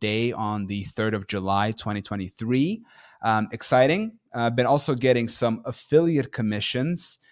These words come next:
Um, really fat ones,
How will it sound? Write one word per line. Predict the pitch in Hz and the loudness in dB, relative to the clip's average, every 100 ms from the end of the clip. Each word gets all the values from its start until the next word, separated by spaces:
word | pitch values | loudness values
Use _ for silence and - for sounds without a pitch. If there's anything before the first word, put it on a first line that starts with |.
| _ - | _ -8
Um, | 98 98 98 98 95 95 90 104 _ _ _ _ 104 101 | -4 -2 0 -2 -2 -6 -8 -10 _ _ _ _ -10 0
really | 117 110 98 | 2 2 0
fat | - 104 101 | -2 0 0
ones, | 101 113 143 - - | -2 -4 -2 -4 -6